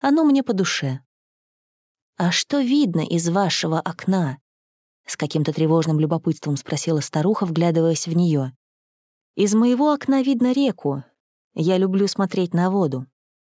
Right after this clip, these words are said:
Рут Кармоди закивала, словно гостья подтвердила ее ожидания. «Вода и горы — вот что привносит спокойствие в наши сердца, не так ли?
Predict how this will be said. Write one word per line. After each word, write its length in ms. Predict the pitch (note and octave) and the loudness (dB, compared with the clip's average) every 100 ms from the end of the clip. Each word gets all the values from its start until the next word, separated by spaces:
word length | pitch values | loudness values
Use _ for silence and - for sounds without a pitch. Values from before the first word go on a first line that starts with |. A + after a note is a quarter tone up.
| _ - | _ -2
Рут 320 | E3 G#3+ A3+ | 2 2 2
Кармоди 440 | - G3+ G#3 F#3+ | 0 2 2 2
закивала, 600 | F3 F3 F3+ F3+ C#4 D4 | 0 0 0 2 2 2
словно 380 | C4 A3+ G3+ G3 | 0 0 0 0
гостья 360 | F3+ A#3+ - - | 2 -2 -2 -6
подтвердила 600 | F#3+ - F#3+ F3+ G3+ F#3+ | -6 -2 -2 0 2 2
ее 280 | - F3 | 2 2
ожидания. 720 | F3 E3+ E3+ D#3+ C#3+ C3+ C3 - _ _ _ _ _ _ | 2 0 0 0 0 -2 -6 -12 _ _ _ _ _ _
«Вода 760 | E3 E3+ G#3 F#3 G3 C4+ C#4+ | -4 0 0 2 0 2 2
и 200 | C#4 A#3+ | 0 -2
горы — 720 | G3+ F#3+ C4 C#4 A3+ F3+ D#3+ C#3 - | -2 2 2 2 2 0 0 -4 -8
вот 320 | E3 E3+ A3 | -4 -2 -2
что 160 | - A3+ | -2 -4
привносит 520 | G#3 G3+ G3 G#3+ G3+ | -2 0 0 0 -4
спокойствие 680 | - G3 F#3 G3+ G3+ - F#3 | -4 -4 0 0 0 -2 -2
в 80 | F3 | 0
наши 260 | F#3+ - | 0 -2
сердца, 540 | F3+ F#3+ - - G3 G3 | -4 -6 -6 -2 0 0
не 160 | F3 | -2
так 340 | F3 G#3+ A3 G3 | 0 -2 -2 -2
ли? 220 | E3 | -4